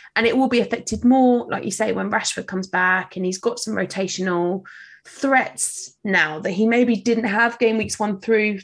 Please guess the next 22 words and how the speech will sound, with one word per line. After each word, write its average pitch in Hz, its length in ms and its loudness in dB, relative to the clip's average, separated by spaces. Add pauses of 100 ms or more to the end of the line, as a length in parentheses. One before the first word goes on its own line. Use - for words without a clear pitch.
three, 226 560 0
probably 208 420 -4
one 214 220 -4
through 202 240 -10
four. 233 360 -6 (680)
So 233 140 0
right 254 260 2
now, 175 460 2
I'm, 196 520 0 (880)
I'm 240 120 2
gonna 294 200 4
hold 190 380 0
him. 247 400 0 (1400)
I - 20 -4
think - 240 -2
you 196 60 2
have - 300 -2
to. 175 440 0
Villa 214 260 2
defensively 180 640 -6
have 180 220 -4
looked - 540 -6